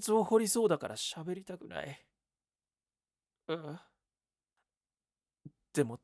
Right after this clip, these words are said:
多分、ここで俺たちが会話しないと、この部屋から出られなさそうなんだよな。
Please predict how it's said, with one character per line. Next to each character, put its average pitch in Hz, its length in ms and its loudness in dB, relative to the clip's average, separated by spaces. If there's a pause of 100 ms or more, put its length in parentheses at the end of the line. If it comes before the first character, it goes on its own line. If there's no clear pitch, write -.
多 151 140 -10
分、 101 200 -10 (1000)
こ 214 140 10
こ 214 120 10
で 208 100 12
俺 208 200 12
た 214 100 8
ち - 100 4
が 156 120 6
会 180 180 2
話 190 120 4
し 190 120 4
な 202 80 6
い 202 60 4
と、 208 260 6 (640)
こ 233 160 10
の 226 80 8
部 240 80 8
屋 254 180 10
か 247 100 8
ら 190 100 10
出 165 180 4
ら 202 120 8
れ 226 80 6
な 220 120 4
さ 202 80 0
そ 214 160 6
う 208 40 6
な 170 100 4
ん 139 80 -2
だ 120 80 -4
よ 113 80 -6
な。 113 280 -12